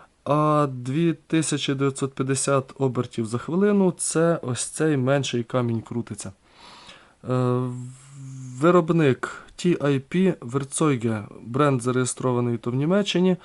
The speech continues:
але оцей напис Джін Дінг наштовхує на думки, що виготовлений цей інструмент у Китаї. Ну, я можу помилятися. Якщо ви знаєте точну інформацію, то, будь ласка, напишіть. В мережі про цей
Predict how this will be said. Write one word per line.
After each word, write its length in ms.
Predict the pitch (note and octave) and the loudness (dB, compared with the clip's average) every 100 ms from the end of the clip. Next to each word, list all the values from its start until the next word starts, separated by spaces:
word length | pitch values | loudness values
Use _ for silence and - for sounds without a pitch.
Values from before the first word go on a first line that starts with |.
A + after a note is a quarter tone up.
| - - - | -18 -20 -8
але 280 | C3+ C#3+ C3 | -2 0 0
оцей 340 | C3+ C3+ C#3 | 0 2 2
напис 520 | D#3+ F3+ E3 C3+ - | 4 4 2 0 -2
Джін 460 | C3+ A#2+ C#3 C#3 B2+ | -6 -2 2 4 2
Дінг 460 | B2 C#3 A#2+ - - - _ - | 2 2 2 -2 -14 -20 _ -12
наштовхує 680 | B2+ B2+ - E3 D3+ C3+ C3+ | -6 -6 0 -2 0 0 2
на 140 | C3+ | 2
думки, 500 | C3 C#3 C#3+ F3+ F#3 F#3 - | 0 0 0 2 0 0 -12
що 260 | - - B2+ | -10 -4 -2
виготовлений 680 | A#2+ D#3 D3+ D3+ D3+ D3+ C#3+ | 0 -2 0 -2 0 -2 -4
цей 360 | - D3 G2+ | -2 -2 -2
інструмент 680 | C#3 C3+ - C3+ C#3+ D3+ - - - - - - _ - | -4 -6 -4 -4 -2 -2 -6 -16 -20 -20 -20 -20 _ -2
у 360 | C3+ D3 D3+ D3 - _ | 2 4 2 0 -6 _
Китаї. 540 | - B2 - A2+ G2+ G2 G#2 _ _ | -6 -6 -2 -4 -4 -10 -16 _ _
Ну, 200 | D#3+ D#3 | -4 -4
я 160 | A#2+ D3+ | 0 2
можу 260 | F3 D#3+ D3 | 4 2 0
помилятися. 720 | D3 C#3+ C3+ A#2 G#2+ - A#2+ | 0 0 2 0 -2 -8 -6
Якщо 340 | A#2+ - C#3 | -4 0 0
ви 80 | B2+ | 0
знаєте 380 | C3 B2+ B2 B2 | 0 0 0 -2
точну 380 | - D#3+ F3+ | -2 -4 0
інформацію, 680 | F3+ E3 E3 F3 F3 - D#3 | 0 0 -2 0 0 0 -6
то, 140 | C#3 A2+ | -4 -8
будь 140 | A2 | -6
ласка, 300 | A#2+ C3+ A#2+ | -6 -6 -6
напишіть. 560 | A#2+ B2+ A2+ - - - - - - | -8 -6 -8 -10 -12 -16 -20 -20 -8
В 40 | B2 | 0
мережі 420 | C#3 C#3 C3 F3 | 2 2 2 0
про 200 | F#3+ D3+ | 0 -4
цей 440 | D3 D#3 D#3+ D3 | -2 -2 0 -2